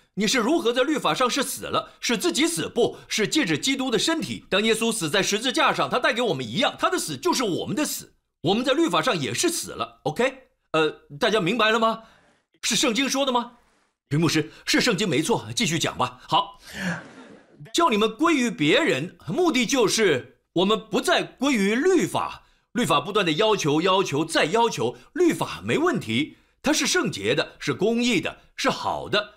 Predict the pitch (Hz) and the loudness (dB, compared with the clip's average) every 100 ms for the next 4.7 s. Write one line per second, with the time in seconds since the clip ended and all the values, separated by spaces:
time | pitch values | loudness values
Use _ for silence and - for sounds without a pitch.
0 | _ _ 320 285 147 - 294 233 175 269 | _ _ 0 0 -4 -4 -2 0 0 -2
1 | 214 127 87 95 302 - - - 196 214 | -2 -2 -2 -2 -2 -4 -6 -8 -2 0
2 | 330 120 269 294 196 - - _ - 175 | 0 -2 -2 0 -2 -4 -10 _ -4 0
3 | 240 190 - 226 - 120 - - - 185 | 0 0 0 0 -2 -4 -8 -12 -2 0
4 | 190 254 302 156 113 220 190 | 2 2 0 0 0 0 -2